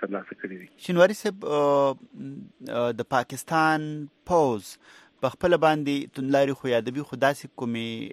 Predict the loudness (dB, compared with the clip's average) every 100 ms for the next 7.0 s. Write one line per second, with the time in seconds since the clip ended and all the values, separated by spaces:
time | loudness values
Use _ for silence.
0 | -12 -10 -8 -8 -2 0 2 0 -2 -6
1 | _ -20 -12 -6 -6 -6 _ _ -6 -4
2 | -6 -8 -8 -6 -6 -6 -6 -2 0 0
3 | 0 2 4 2 0 -2 -2 -4 -2 -2
4 | -2 -4 -2 0 0 -2 -12 -20 _ 0
5 | 0 0 -4 -6 -6 -6 -12 -20 _ 0
6 | 4 4 4 2 2 2 2 0 -2 -4